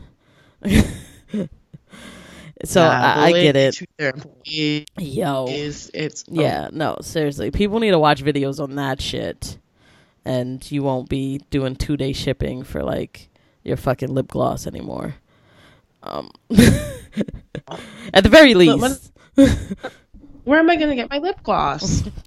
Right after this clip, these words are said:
Speaker 1: <laughs> Go to a store, bitch. <laughs> Um, oh, I think, um, this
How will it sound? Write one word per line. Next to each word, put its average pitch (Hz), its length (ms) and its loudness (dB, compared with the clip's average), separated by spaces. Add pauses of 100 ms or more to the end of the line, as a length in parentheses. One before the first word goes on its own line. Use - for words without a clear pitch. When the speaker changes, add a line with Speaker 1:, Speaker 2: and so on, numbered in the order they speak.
(140)
Speaker 1:
<laughs> - 360 -20
Go 247 140 8
to 339 60 10
a 247 60 8
store, 143 600 4
bitch. - 500 -8 (360)
<laughs> 277 880 8 (580)
Um, 175 640 -4 (260)
oh, 240 380 2
I 196 100 0
think, 220 300 -4
um, 190 540 -6 (1040)
this 175 480 -6